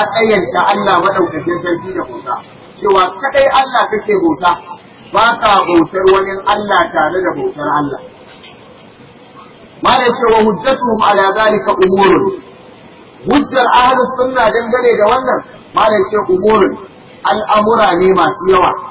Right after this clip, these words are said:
cewa ahlus sunna wal jama'a suna da hujjoji da dama dangane da maganar da suka yi,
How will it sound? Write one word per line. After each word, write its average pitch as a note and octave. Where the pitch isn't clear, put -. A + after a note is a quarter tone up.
cewa F#3+
ahlus A3
sunna A3
wal F#3+
jama'a G3+
suna A3
da F3
hujjoji F#3+
da F#3
dama F3
dangane G3+
da E3
maganar F3
da C#3+
suka -
yi, -